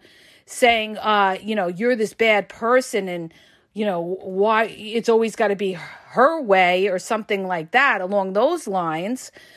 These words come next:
Another, and now that person is influenced by that outside influence, and it's starting trouble in your relationship. Okay? It's starting trouble in your relationship.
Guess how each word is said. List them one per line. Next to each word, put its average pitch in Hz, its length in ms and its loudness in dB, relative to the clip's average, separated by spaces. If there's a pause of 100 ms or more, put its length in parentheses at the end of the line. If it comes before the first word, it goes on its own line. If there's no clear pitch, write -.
(380)
Another, 262 400 4
and 254 240 2
now 320 300 2
that 294 320 -2
person 302 460 -4
is 285 240 -6
influenced 262 840 -4
by 226 140 2
that 240 320 0
outside 262 920 -2
influence, 277 720 -4 (300)
and 277 100 4
it's 285 180 0
starting 320 640 2
trouble 311 560 2
in 294 240 4
your 370 240 4
relationship. 440 1120 2 (280)
Okay? 370 640 2 (340)
It's 415 240 2
starting 302 480 0
trouble 294 320 -4
in 285 80 -2
your 294 100 -2
relationship. 277 760 -4